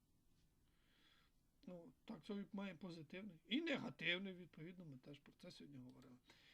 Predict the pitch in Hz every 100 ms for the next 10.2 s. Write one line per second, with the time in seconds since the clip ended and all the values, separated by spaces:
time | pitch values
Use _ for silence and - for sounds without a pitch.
0 | - - 262 233 - 214 220 214 202 240
1 | 214 269 285 - - - - - - 196
2 | 190 196 196 254 - - - 202 - 180
3 | 185 180 - 180 180 175 156 170 175 170
4 | 160 175 165 165 175 170 175 160 240 -
5 | 185 165 165 165 165 165 175 - 240 -
6 | - 202 180 - - 180 - 170 147 -
7 | - - - - - 233 220 214 - 208
8 | 175 160 131 - - - - - - -
9 | 208 185 180 165 165 151 156 147 - 180
10 | 226 302